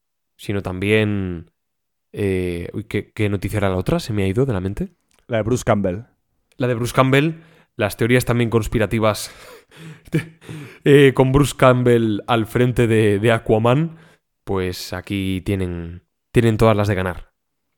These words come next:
Speaker 2: Pues oye, te recorto un poquito, ¿eh? Me ibas ganando por dos puntos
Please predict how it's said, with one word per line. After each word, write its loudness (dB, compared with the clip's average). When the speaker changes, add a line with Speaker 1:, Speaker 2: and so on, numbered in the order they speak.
Speaker 2:
Pues -2
oye, 4
te -2
recorto 2
un 2
poquito, 2
¿eh? 0
Me 0
ibas 4
ganando 2
por 4
dos 4
puntos 4